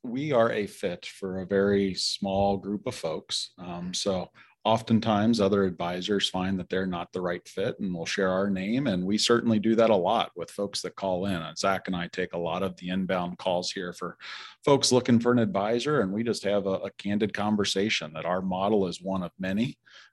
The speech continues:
Uh, there's a lot of different ways to get financial advice. And, uh,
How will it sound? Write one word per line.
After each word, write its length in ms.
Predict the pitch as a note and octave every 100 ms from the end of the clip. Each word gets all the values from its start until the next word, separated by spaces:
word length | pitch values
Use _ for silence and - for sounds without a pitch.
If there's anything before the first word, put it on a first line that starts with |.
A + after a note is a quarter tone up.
| -
Uh, 180 | E2 E2
there's 260 | F2 F2
a 60 | F2
lot 300 | E2+ F#2+ G#3
of 100 | G#2
different 380 | G2+ - G2+ F2+
ways 400 | F2+ G2+ A2+ -
to 120 | F2+
get 280 | F#2+ G2 -
financial 560 | F2+ F2 F#2+ - F2
advice. 680 | F2 D#2 F2 A2 B2 - - _ - _ -
And, 300 | F2+ F2+ F2
uh, 240 | F2 F2